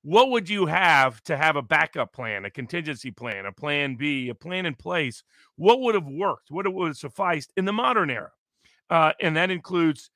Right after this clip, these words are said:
what I call it jurisdictional diversification as part of what I'll be talking about.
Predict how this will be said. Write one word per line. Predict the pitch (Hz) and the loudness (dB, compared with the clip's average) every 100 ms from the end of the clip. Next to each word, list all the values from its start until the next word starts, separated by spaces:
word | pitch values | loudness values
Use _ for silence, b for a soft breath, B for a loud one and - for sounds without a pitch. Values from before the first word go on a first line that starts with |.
| _ - | _ -2
what | 170 165 | 2 4
I | 214 | 2
call | 196 175 | 4 2
it | 143 | 2
jurisdictional | 180 160 127 165 - 147 120 | 0 0 -2 -8 -8 -12 -10
diversification | 117 123 - 120 151 123 - | -6 -6 -8 -10 -8 -8 -10
as | 98 | -20
part | _ 147 123 | _ -4 -2
of | |
what | 120 | -4
I'll | 104 | -8
be | 101 | -8
talking | 117 110 - | -6 -6 -8
about. | - 101 - | -16 -16 -16